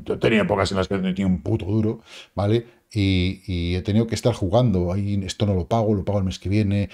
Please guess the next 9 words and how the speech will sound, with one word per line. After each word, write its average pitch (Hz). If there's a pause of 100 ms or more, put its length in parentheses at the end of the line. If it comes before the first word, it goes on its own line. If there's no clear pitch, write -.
(220)
o 90
va 95
a 101
ver 101
cómo, 95
cómo, 98
cómo 101
sorteo 92
este, -